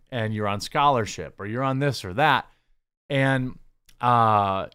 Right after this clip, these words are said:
you know, you are chanting it, especially, you know, in front of other, you know, pr-, in front of that group of students, a group of those people, um, you know, is that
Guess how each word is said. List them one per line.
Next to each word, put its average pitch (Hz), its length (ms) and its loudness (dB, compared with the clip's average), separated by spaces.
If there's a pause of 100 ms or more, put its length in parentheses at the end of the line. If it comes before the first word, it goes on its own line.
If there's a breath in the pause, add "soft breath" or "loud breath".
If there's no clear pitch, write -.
(120)
you 151 140 0
know, 113 200 2
you 135 500 0 (500)
are 113 160 0
chanting 139 600 -2
it, 76 320 -12 (1200)
especially, 131 600 0
you 123 160 -2
know, 110 140 -2
in 110 140 -8
front 120 320 -4
of 107 200 -2
other, 143 440 2 (120)
you 139 120 -2
know, 127 80 2 (120)
pr-, 170 100 -6
in 143 200 -2
front 160 220 4
of 104 180 -2
that 143 300 2
group 160 240 2
of 131 100 -2
students, 180 760 -2
a 127 60 -6
group 135 220 -2
of 113 80 -6
those 147 260 2
people, 196 580 -2 (840)
um, 117 540 0 (760)
you 180 80 -4
know, 156 120 2
is 165 200 0
that 160 300 0